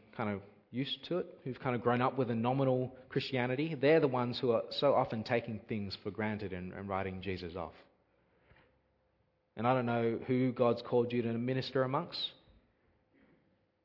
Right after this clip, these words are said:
but I wonder how we might be able to help people, even if they are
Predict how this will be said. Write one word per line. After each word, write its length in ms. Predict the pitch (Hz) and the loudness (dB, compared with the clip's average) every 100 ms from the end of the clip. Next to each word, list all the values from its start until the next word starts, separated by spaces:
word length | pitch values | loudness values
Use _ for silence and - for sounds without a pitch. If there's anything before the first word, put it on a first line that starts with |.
| _ _ _ | _ _ _
but 100 | 120 | 2
I 100 | 131 | 4
wonder 260 | 127 127 113 | 4 2 2
how 220 | 117 110 | 4 2
we 120 | 110 | 2
might 240 | 110 101 | 0 0
be 100 | 110 | 2
able 200 | 107 104 | 4 4
to 240 | 104 101 95 | 2 0 0
help 220 | 120 104 | -2 -2
people, 300 | 107 92 82 85 - _ _ _ - | -4 -6 -8 -16 -20 _ _ _ -4
even 280 | 123 123 120 | -2 -2 0
if 160 | 127 - - - - | -2 -2 -18 -6 0
they 140 | 113 | 2
are 320 | 104 101 98 | 0 -2 -4